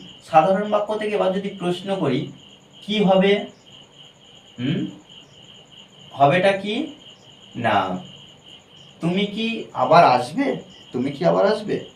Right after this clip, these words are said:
Just এখানে যে এই যে মোডাল ভার্ব অর্থাৎ উইলটা আছে সাবজেক্টের পরে, ওটা কি করব আমরা? উইল প্রথমে লিখব, তারপরে আমরা সাবজেক্ট ব্যবহার করব,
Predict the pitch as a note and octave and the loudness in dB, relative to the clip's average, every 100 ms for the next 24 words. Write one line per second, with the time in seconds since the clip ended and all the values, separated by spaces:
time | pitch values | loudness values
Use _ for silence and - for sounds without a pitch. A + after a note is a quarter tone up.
0 | - - - _ - C4 C4 - - - | -20 -20 -20 _ 2 2 2 -4 -18 -20
1 | - - - C#4 F#3 B3+ C4+ B3+ C4 A3+ | -20 -20 -8 -2 0 0 -2 -4 -6 -6
2 | B3 - - - _ - - _ - - | -6 -8 -12 -20 _ -20 -20 _ -20 -12
3 | D3+ E3 G3+ B3+ B3 D3 A2+ - - - | -4 0 6 6 6 0 0 0 -2 2
4 | G3 G3+ F#3+ - F3+ B3 C4 B3+ B3 A3 | 4 2 -4 -4 0 0 0 6 8 8
5 | G#3+ F#3+ F3+ - - - - - - E3+ | 4 -2 -6 -6 -16 -20 -20 -18 2 2
6 | F3 A3 A#3 B3+ B3+ A3 F#3+ C#3 - - | 2 -6 -4 -4 2 6 8 8 2 -8
7 | - - - F#3+ - C4+ - G#3 E3+ D#3+ | -20 -20 -4 0 6 6 6 -4 -2 -2
8 | D#3+ C4 F4 - - - - D#3 G3+ - | 2 2 2 -4 -18 -6 -2 4 6 6
9 | F4+ - - - _ - - - - C#3+ | 4 -8 -20 -20 _ -20 -20 -20 -6 0
10 | F#3 A3+ A3+ - A3 A3+ A#3+ B3 B3+ C4 | 2 2 -2 -2 -2 -2 -2 -4 -2 0
11 | C4+ - - G#3 G#3 - C4 C4+ C4+ A3 | 0 2 4 4 2 0 6 8 8 4
12 | A#3 - C#3+ C#3 C3+ A2+ G2 F#2+ F2+ F2+ | -2 2 2 2 -2 2 2 2 -6 -8
13 | F2 | -10